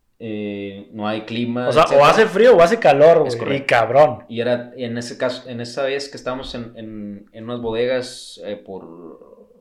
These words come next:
Speaker 1: Rangel Frías, si no me equivoco, era techo de lámina, en, toda la, la planta era techo de lámina, entonces,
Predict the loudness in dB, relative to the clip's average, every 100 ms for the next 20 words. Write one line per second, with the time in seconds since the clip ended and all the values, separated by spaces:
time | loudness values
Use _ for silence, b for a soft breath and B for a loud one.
0 | -20 _ _ -16 -12 -10 -8 -10 -10 -10
1 | -10 -10 -14 -12 -12 -10 -14 b b b
2 | b b b _ _ _ _ -20 -6 -2
3 | 0 0 -4 -4 -2 0 -2 -6 -8 -12
4 | -16 _ -16 -16 -14 -8 -6 -4 -6 -10
5 | -10 -10 -8 -10 -10 -10 -8 -8 -8 -10
6 | -12 -12 -12 -14 b